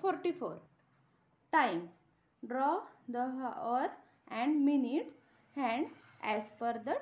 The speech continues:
time given. So student, आपको पता है क्लॉक, क्लॉक के how many hands? टू हैंड्स। So इसके पहले वीडियो में हमने टाइम या टॉपिक सीखा है, है ना?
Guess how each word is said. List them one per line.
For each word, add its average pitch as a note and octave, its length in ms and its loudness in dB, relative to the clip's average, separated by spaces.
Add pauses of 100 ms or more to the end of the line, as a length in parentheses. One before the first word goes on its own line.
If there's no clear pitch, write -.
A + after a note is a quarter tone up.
(100)
time G#4+ 240 4
given. G3 440 0
So D4+ 120 -2
student, E4 380 -4
आपको - 320 -4
पता A#3+ 340 -2 (120)
है F4 120 2 (240)
क्लॉक, - 680 -6 (640)
क्लॉक C4+ 400 -2
के E4+ 120 2 (580)
how D4+ 180 4
many F4 240 6
hands? G4+ 340 -2 (360)
टू G4+ 140 4 (120)
हैंड्स। E3 380 -2 (440)
So C#4+ 160 2 (280)
इसके B3+ 260 -2
पहले B3+ 300 0
वीडियो C4 240 2
में C#4 120 4
हमने C#4+ 420 6 (480)
टाइम B3 300 2 (380)
या A#3+ 120 -2
टॉपिक A#3+ 540 0
सीखा B3+ 400 -2
है, E3 160 -4
है D4+ 180 0
ना? B4 160 2